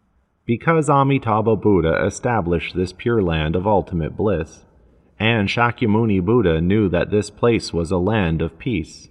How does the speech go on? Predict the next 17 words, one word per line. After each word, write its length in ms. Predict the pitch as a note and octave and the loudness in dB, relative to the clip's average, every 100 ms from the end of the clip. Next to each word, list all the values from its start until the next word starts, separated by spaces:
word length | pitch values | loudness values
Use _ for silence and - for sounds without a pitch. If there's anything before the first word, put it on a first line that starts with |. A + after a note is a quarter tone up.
| _ | _
purity, 560 | - C#3+ F#2 D#2 D#2 D2+ | 0 2 4 2 -4 -8
serenity, 720 | - G2+ G2 A2 F#2 D#2 D2 | -4 -2 2 2 2 0 -2
and 160 | C#2+ C#2+ | -4 -2
joy, 420 | G2 F2+ C#2 C#2 - _ _ _ _ | 0 0 -2 -6 -16 _ _ _ _
he 180 | C#3 D3 | 0 0
told 300 | D#3 E3 F2+ | 2 2 2
us 160 | D2 - | 0 -2
that 180 | D#2 | -4
we 100 | D#2+ | -2
should 200 | D#2 G2 | -4 -4
go 180 | F#2 A2 | -4 -2
there. 380 | F2+ D#2 D#2 D2+ _ _ _ _ _ _ _ _ _ _ _ _ | -2 -4 -6 -16 _ _ _ _ _ _ _ _ _ _ _ _
How 280 | A2 A2+ A#2+ | 0 2 0
can 220 | A#2 A2 | -2 -2
we 120 | A#2 | -2
get 320 | G#2+ D#2 - | 0 -2 -2
there? 300 | D#2 C#2 C#2 | -6 -4 -8